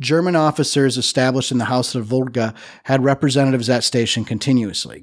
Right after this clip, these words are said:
going secretly, uh, to Archangel and investigating stored munitions and conditions generally. Soviet government making no effort to evacuate supplies from Moscow, where immense quantities were assembled.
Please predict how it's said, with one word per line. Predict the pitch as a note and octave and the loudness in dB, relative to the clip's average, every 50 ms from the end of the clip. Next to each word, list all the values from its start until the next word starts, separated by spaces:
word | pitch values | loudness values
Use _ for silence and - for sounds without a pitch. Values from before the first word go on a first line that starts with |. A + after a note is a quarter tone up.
| A2 | -6
going | A2+ C#3 C3+ C3 C3 B2 A2+ | -2 0 2 2 2 2 0
secretly, | - - D3+ C#3 - D#3+ D#3 C3+ C#3 D3 D3+ D3+ D3 - - - - - - _ _ | 0 0 -2 -2 0 0 -2 0 2 2 2 2 0 -4 -12 -20 -20 -20 -20 _ _
uh, | - G#2 G2 | -14 -12 -12
to | - | -12
Archangel | - - C#3 C#3+ C#3+ - - - B2 C3 B2+ A2+ B2 A#2+ A#2 A2 - - | -8 -2 0 0 0 0 -2 -2 0 2 2 2 2 0 -2 -2 -6 -6
and | B2+ B2+ B2 | -4 -2 0
investigating | A#2 A2+ G#2 C3 C#3 C3+ - - B2+ A2 A2+ G#2+ G#2+ G2+ - | 0 0 0 0 0 0 0 -2 -2 0 0 0 0 -2 -4
stored | - - C#3 C3+ C3+ C#3+ | -2 0 0 2 2 4
munitions | D#3+ F3 D#3 C3+ B2 A#2+ - B2+ A#2+ A2+ | 4 4 4 4 2 2 0 0 0 0
and | - G#2 B2 B2+ B2 | -2 -2 -4 -2 -2
conditions | - B2 A2 G#2 - - G#2+ G#2 | 0 -2 0 0 -2 -2 -4 -6
generally. | - B2+ B2 B2+ A#2+ G#2+ F#2 - - - - _ _ _ | -4 -2 0 0 0 0 -4 -6 -12 -20 -20 _ _ _
Soviet | - - - C#3 B2 A#2 B2 A#2+ A#2 G#2 A2+ | -12 -4 0 0 0 2 0 -2 -2 -2 -4
government | A2+ C#3+ C#3+ C#3 C#3+ C#3+ C#3+ C#3 A#2 | -2 -2 0 0 2 0 0 0 0
making | C3 C3+ B2 - C3 B2 A2+ A2+ | 0 -2 -2 -2 -2 -2 0 0
no | B2+ D3 F3 F#3+ F3+ | 0 0 0 0 0
effort | F3+ E3 - F3 D#3 - | -2 -2 -2 -4 -4 -2
to | - D#3+ D#3+ | -2 0 0
evacuate | D3+ C#3 D3+ E3 F#3+ F#3+ - G#3+ F3 F3+ F#3 F3+ | 0 0 0 0 0 0 0 0 0 0 0 -2
supplies | - F3+ - - F#3 F#3 F#3+ F#3 | -4 -8 -4 -2 0 0 0 0
from | - F#3 F#3+ | -2 -2 -2
Moscow, | G3+ A3 A#3 A3+ - - B2 G2+ G2+ G2+ - - - - - - _ _ | 0 0 0 -2 -2 -4 -4 -4 -4 -6 -8 -12 -18 -20 -20 -20 _ _
where | C3 C3+ C3 | 0 0 2
immense | B2 B2 B2+ C#3+ D#3 D#3+ - | 2 2 2 2 0 0 -4
quantities | - - - D3+ D#3 D#3 C#3 A2+ A2 G#2 G#2 G2+ - C3+ | -8 -6 -2 -2 0 0 0 -2 -4 -4 -6 -8 -10 -8
were | A#2+ A2+ A#2+ | -8 -6 -6
assembled. | A#2 - - F3+ E3 C3 - - - _ | -6 -4 -4 -4 -4 -4 -6 -10 -16 _